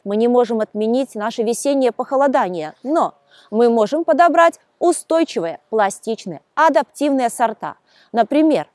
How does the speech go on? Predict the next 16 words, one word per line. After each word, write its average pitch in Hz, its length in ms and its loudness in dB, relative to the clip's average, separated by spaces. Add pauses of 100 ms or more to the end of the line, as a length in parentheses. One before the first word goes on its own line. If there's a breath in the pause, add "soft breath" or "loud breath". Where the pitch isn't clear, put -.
(160 soft breath)
сорта 254 440 0
молодёжные, 208 760 0
ровесница, 220 720 -2
память 381 380 2
Еникеева, 262 840 -2
Ника, 208 520 -2
гриот 269 360 0
белорусский, 311 800 0
вянок 233 500 0 (440 soft breath)
даже 262 300 2
в 247 40 -8
самые 247 420 0
неудачные 208 680 0
годы 220 440 2
завязывают 196 920 0
урожай. 196 640 -2